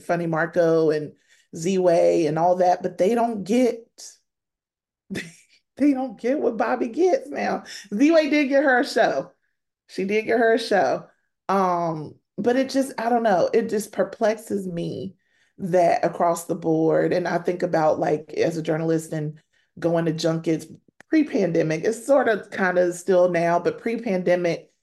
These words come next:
when you would go to junkets, they would have a makeup artist, um, on, I don't, you can't call it on set, but a setup, they would have a makeup artist set up to do touch-ups and stuff like that. And I remember this movie,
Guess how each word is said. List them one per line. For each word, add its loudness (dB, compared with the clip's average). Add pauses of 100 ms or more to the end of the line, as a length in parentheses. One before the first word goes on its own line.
(180)
when -2
you -2
would -4
go 4
to 2
junkets, -2
they 0
would 0
have -2
a -2
makeup -4
artist, -2 (460)
um, -2 (340)
on, 2
I -2
don't, -4
you -8
can't -14
call -4
it -4
on -6
set, -4
but -2 (300)
a 2
setup, 0
they 4
would 2
have 2
a 0
makeup 0
artist 0
set 2
up 2 (440)
to 0
do -2
touch-ups 0
and -4
stuff -4
like -2
that. 2
And 0
I -4
remember -2 (340)
this -4
movie, -4